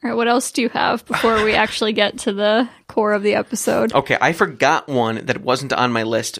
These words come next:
Speaker 2: moments before we started the episode, so now we're on my list.
Speaker 1: Okay.
Speaker 2: So I'm gonna start my list
Speaker 1: Okay.
Speaker 2: at my number six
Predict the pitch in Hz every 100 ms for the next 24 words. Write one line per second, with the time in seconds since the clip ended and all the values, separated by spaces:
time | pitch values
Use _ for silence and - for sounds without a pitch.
0 | - 135 127 143 135 131 127 117 113 110
1 | 110 107 110 107 95 101 - 120 135 135
2 | 120 117 78 69 - - - - - -
3 | - - - - - 143 147 - 113 107
4 | 87 - - 254 135 135 131 131 143 139
5 | - - - - -